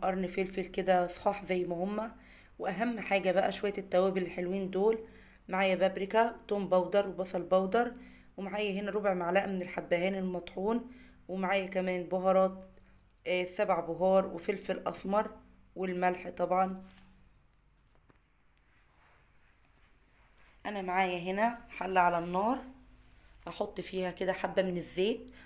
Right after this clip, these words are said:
طبعًا المكرونة ما بتحبش، آه، السمنة طبعًا، بتحب تتعمل بالزيت عشان تبقى كده مفلفلة وجميلة. لازم يسخن الزيت ده كويس جدًا جدًا. انا هكتب لكم البهارات دي كمان في صندوق الوصف.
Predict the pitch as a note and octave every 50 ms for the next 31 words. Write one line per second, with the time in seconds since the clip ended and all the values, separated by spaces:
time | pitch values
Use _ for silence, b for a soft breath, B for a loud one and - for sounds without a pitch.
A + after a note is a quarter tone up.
0 | B B - G3 F#3+ F#3 F#3+ F#3 F3 E3+ E3 - - F3+ F3 F3 F#3+ G3 F#3+ F#3+
1 | F#3 F3+ D#3+ D#3+ - - G3 F#3 - - F#3 - - - - - F3+ F3+ F3 F3
2 | E3+ E3+ E3 E3 E3 B B B B B B B - F#3 - - - G3 F#3+ F#3+
3 | F#3+ F#3 F#3 - F#3 F3 F3+ F#3+ F#3+ F#3+ F#3+ F#3+ - - F#3+ - - - - G3+
4 | F3+ F#3 F#3+ F#3 - F3+ D#3 - F#3 F#3+ F#3+ F#3 F3 - - F3+ F3 - F#3 -
5 | - F#3 - F#3+ F3 F3+ - - F3+ E3 - - F#3+ F#3+ F#3 E3+ E3+ E3+ E3+ E3+
6 | F#3 F#3+ G#3+ A3+ C#4 - - B B B B B B B B B B - F#3+ G3+
7 | G3 G3 F#3+ F#3+ F#3+ F#3+ - - F3+ F3+ F3 E3 - - F#3+ F#3 F#3+ F#3+ F3+ F#3
8 | - F#3 F#3 F#3 F3+ E3+ - - - G3 F3 - - F3+ F3 E3+ D#3 F#3+ G3 F#3+
9 | - - A#3 B3 C4 B3+ B3+ B3+ B B B B B B B - G3 G3 F#3+ F#3+
10 | - F3+ D3+ F#3 F#3 - F#3 D#3+ E3 E3 E3+ F3 F#3 F#3 F3+ - F#3 - F#3+ F3
11 | F3+ F#3 F3+ - - - F3 F3 E3+ F#3 - - F3+ E3+ F#3+ G#3 B3 - - -
12 | - - -